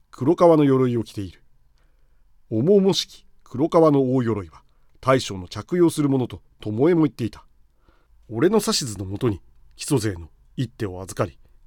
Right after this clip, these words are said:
伊賀、大和を迂回して、入洛しただけの十郎行家を、院では何と考えて、俺同様の大将扱いをするのか。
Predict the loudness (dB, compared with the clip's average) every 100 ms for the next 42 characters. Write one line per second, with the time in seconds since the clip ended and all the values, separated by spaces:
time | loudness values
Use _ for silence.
0 | _ -12 -8 -8 -12 -20 -16 0 2 2
1 | -2 -10 -4 -2 -2 -2 -8 -8 -20 -20
2 | -16 -4 0 2 0 -4 -6 -8 -8 -10
3 | -10 _ -8 -2 6 6 6 2 -6 -6
4 | -6 -6 -14 -20 -20 _ _ _ 2 2
5 | 2 2 0 0 -6 -4 -4 -6 -16 -20
6 | -20 _ -20 -4 2 4 6 6 4 0
7 | -6 -4 -2 0 2 2 0 -2 -2 -2
8 | -6 -8 -14